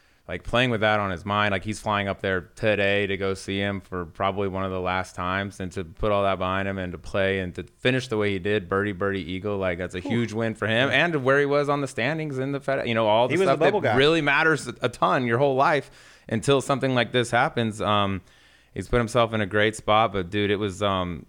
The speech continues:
Speaker 1: I, I honestly just watching it, I was having a hard time getting
Speaker 2: Yeah.
Speaker 1: through it. I don't know how he did it.
Speaker 2: You know, he shot a back nine twenty-eight to get it done to chase down Matt Kuchar, but it was like, it's just, it's one of those things, it's like, you know what, this doesn't really matter. I'm just gonna free it up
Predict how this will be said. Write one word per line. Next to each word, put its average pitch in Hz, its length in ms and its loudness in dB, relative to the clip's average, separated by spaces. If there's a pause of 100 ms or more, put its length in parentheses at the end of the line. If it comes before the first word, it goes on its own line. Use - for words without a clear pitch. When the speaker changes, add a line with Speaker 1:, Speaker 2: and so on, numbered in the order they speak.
(160)
Speaker 1:
I, - 60 -12
I 92 400 -2 (540)
honestly 110 380 -4
just 101 220 -6
watching 95 340 -2
it, 78 60 -8
I 80 80 -4
was 85 100 -6
having 90 200 -6
a 87 40 -4
hard 87 160 -4
time 87 220 -8
getting 87 160 -6
Speaker 2:
Yeah. 139 60 -8
Speaker 1:
through 90 80 -4
it. - 20 0
I 92 60 0
don't 107 100 -2
know 90 80 -2
how 92 160 -2
he 92 80 -4
did 113 160 -2
it. - 120 -10 (220)
Speaker 2:
You 131 80 -6
know, 131 60 -2
he 120 60 -4
shot 143 120 2
a 120 60 0
back 131 240 0
nine 131 180 -2
twenty-eight 120 600 -2 (300)
to - 100 -16
get 117 100 -2
it 107 40 -8
done 110 160 -4
to 107 40 -6
chase 117 260 -6
down 113 240 -4
Matt 107 240 -4
Kuchar, 107 340 -8
but 107 100 -4
it 110 40 -2
was 107 140 -6
like, 110 160 -4 (180)
it's - 180 -16
just, - 240 -18 (360)
it's - 100 -10
one 143 80 2
of - 20 2
those 127 80 -2
things, 135 180 -2
it's - 80 -14
like, 110 160 -4 (100)
you - 80 -18
know 120 80 -6
what, 117 200 -10
this 131 200 -6
doesn't 123 320 -4
really 107 220 -2
matter. 92 380 -4
I'm 104 120 -4
just 131 120 -10
gonna 117 160 -4
free 123 280 -2
it 113 60 0
up 107 360 -4